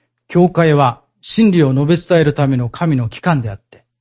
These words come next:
特別の働きをする力を神から与えられている。もし、教会が神に忠実であり、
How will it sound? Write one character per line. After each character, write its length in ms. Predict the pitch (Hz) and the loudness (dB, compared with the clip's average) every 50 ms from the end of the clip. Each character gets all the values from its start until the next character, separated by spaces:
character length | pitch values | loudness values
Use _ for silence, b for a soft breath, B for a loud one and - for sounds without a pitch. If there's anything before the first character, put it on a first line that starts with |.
| _ _ _ _ _ _ | _ _ _ _ _ _
特 240 | - 160 - 214 | -8 -4 -2 0
別 240 | 202 226 - - 226 | 0 0 0 0 0
の 80 | 220 214 | 0 2
働 420 | 165 170 190 - 196 190 190 180 | 2 0 0 0 0 0 0 -2
き 80 | 190 190 | -2 -4
を 60 | 180 | -4
す 140 | 165 - 175 | -4 -6 -6
る 120 | 175 170 | -6 -6
力 400 | 175 - - - 196 196 190 190 196 | -6 -8 -8 -4 -4 -2 -2 -2 -2
を 200 | 196 156 - _ _ _ _ | -4 -6 -8 _ _ _ _
神 220 | - - 147 143 135 | -6 -4 -2 -2 -2
か 120 | - 120 | -2 -4
ら 100 | 110 104 | -4 -4
与 240 | 104 - 135 135 143 | -6 -4 -4 -2 -2
え 20 | |
ら 120 | 135 131 127 | 0 -2 -2
れ 100 | 127 120 | -4 -6
て 100 | - 117 | -8 -12
い 80 | 104 | -16
る。 100 | 101 _ _ _ _ _ _ _ _ _ - | -16 _ _ _ _ _ _ _ _ _ -2
も 160 | 151 202 269 | 0 2 2
し、 340 | 240 - - 160 120 101 - _ _ _ _ _ _ _ _ _ _ _ _ _ _ _ _ _ _ _ _ _ | 2 0 -2 -6 -6 -6 -8 _ _ _ _ _ _ _ _ _ _ _ _ _ _ _ _ _ _ _ _ _
教 220 | - 156 165 175 | 0 0 0 2
会 260 | 165 160 160 156 147 | 2 0 0 0 2
が 260 | 131 139 123 107 - _ _ _ _ _ _ | 0 0 -2 -4 -6 _ _ _ _ _ _
神 260 | - - 180 170 160 | -6 -2 0 0 2
に 140 | 139 131 120 | 0 0 -2
忠 420 | - - - - 175 214 240 247 220 | -4 -6 -6 -2 0 2 2 2 0
実 240 | 214 208 - 214 | 0 -4 -4 -4
で 100 | 180 196 | -2 0
あ 80 | 190 185 | 0 0
り、 220 | 180 156 123 117 | 0 -2 -4 -8